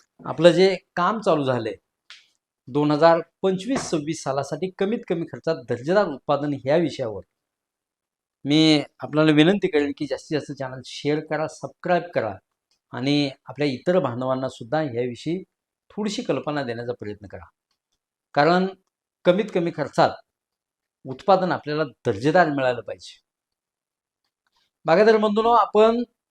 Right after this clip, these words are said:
आज जी चर्चा करतोय किंवा संवाद साधतोय ते माती परीक्षण ह्या विषयावर. कारण माती परीक्षण केल्याशिवाय कोणत्या खतांच्या मात्रा द्याव्यात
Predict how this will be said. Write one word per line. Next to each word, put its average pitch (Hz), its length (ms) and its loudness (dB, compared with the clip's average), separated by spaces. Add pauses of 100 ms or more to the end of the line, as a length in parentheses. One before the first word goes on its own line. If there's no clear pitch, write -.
(1040)
आज 214 220 4
जी 277 100 4
चर्चा 214 360 4
करतोय 208 320 2
किंवा 208 240 2
संवाद 185 340 0
साधतोय 202 340 0
ते 226 200 -2
माती 151 480 -4
परीक्षण 156 380 -2
ह्या 120 140 -6
विषयावर. 104 400 -14 (1800)
कारण 190 400 4 (3000)
माती 190 800 2 (680)
परीक्षण 285 500 8 (120)
केल्याशिवाय 233 760 4 (120)
कोणत्या 226 420 4
खतांच्या 208 380 -6
मात्रा 180 320 -4
द्याव्यात 151 500 2